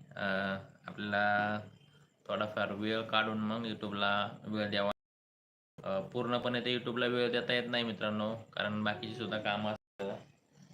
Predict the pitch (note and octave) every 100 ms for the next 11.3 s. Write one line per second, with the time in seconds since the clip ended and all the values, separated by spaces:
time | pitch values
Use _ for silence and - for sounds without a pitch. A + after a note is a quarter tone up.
0 | - - - - A#2+ B2 B2+ B2 C3+ C3
1 | C3+ C#3+ C#3 C3+ C#3 C3+ C3 B2 C3 C3
2 | C3 B2 B2+ B2+ B2+ B2+ B2 A2+ - A#2
3 | - - - - - - _ - A2 A2+
4 | A2+ A2+ A2 A2+ A2 - - A#2+ A#2+ C3
5 | B2 B2+ B2+ B2+ C3 B2+ A#2+ C3 B2 -
6 | A2 A2 A2 A2+ A2+ A2+ A2+ - - -
7 | - - - - - _ - G2+ G2+ G2+
8 | G2+ A#2 A2+ A2 A#2+ B2 A#2+ G#2 G2+ A2+
9 | A2+ A2 G#2+ - A2+ A2 A2 A2+ A2+ A2+
10 | G2+ G#2+ A2+ G#2+ G2+ F#2+ G2 G2+ F#2+ F#2
11 | F#2 F#2+ -